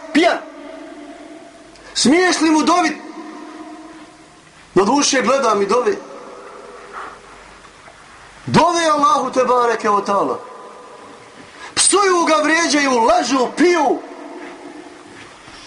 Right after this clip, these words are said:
I opet ga mole da ih pomogne. Gdje je onda pomoć? Šta je problem?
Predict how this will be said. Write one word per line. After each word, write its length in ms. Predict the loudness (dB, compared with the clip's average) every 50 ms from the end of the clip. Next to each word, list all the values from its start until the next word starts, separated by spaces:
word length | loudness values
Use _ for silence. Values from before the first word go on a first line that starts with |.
| -20 -8 -2
I 100 | 0 2
opet 280 | 2 2 2 2 2 2
ga 120 | 2 2
mole 320 | 4 4 4 4 2 0 -2 -4 -10 -18 -18 -18 -18 -10 -4 0
da 80 | 0 2
ih 140 | 0 0 0
pomogne. 420 | 0 0 2 2 2 0 0 -4 -6 -10 -14 -18 -18 -20 -20 -20 -20 -20 -16 -14 -14 -14 -14 -14 -16 -18 -20 -20 -20 -20 -20 -20 -20 -16 -14 -14 -14 -14 -16 -20 -20 -20 -20 -20 -20 -20 -20 -20 -20 -20 -20 -20 -20 -20 -20 -20 -20 -20 -20 -20 -20 -20 -20 -20 -20 -20 -20 -20 -20 -20 -20 -18 -14 -12 -10 -10 -10 -10 -8 -2
Gdje 120 | 2 2 4
je 80 | 4
onda 180 | 4 2 0 0
pomoć? 300 | 0 0 0 0 0 -4 -8 -16 -16 -16 -18 -18 -18 -18 -18 -18 -18 -20 -20 -20 -20 -20 -20 -20 -18 -18 -18 -18 -20 -20 -20 -20 -20 -20 -20 -10
Šta 180 | -2 2 2
je 140 | 2 2 2
problem? 320 | -2 -2 0 0 -2 -2